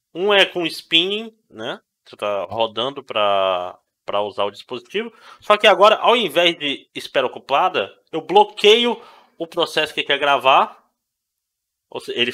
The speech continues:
ele vai pra bloqueado até que o dispositivo fale que tá pronto. Quando o dispositivo ele troca de ocupado pra pronto, isso dá uma interrupção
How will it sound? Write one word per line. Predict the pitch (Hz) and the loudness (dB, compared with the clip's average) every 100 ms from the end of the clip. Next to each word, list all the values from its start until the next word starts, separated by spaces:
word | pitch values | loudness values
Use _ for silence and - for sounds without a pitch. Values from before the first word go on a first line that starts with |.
| 110 | -6
ele | 104 | -4
vai | 104 113 | 0 2
pra | 110 | 0
bloqueado | 113 113 123 113 151 233 - - | -2 -2 4 6 6 2 -10 -2
até | 139 - 208 | 0 2 0
que | 226 | 0
o | |
dispositivo | 208 - 196 165 165 - 185 185 196 - _ _ _ _ | -8 -2 0 0 -6 -6 -6 -4 -10 -14 _ _ _ _
fale | - 160 160 | 2 6 6
que | 156 | 2
tá | 175 | 2
pronto. | 175 143 123 | 2 0 -4
Quando | 175 160 | -6 -8
o | |
dispositivo | - _ _ _ - 147 143 147 131 | -12 _ _ _ -4 -4 -4 -8 -8
ele | 120 | 0
troca | - 147 | 2 2
de | 135 | 0
ocupado | 127 - 123 | -4 -2 0
pra | 139 120 | 2 2
pronto, | 135 151 202 214 | 0 -2 -2 -2
isso | 180 156 | -4 0
dá | 156 | 0
uma | 175 | 0
interrupção | 180 185 175 - - 160 214 240 | -2 -2 -2 -4 0 2 0 -4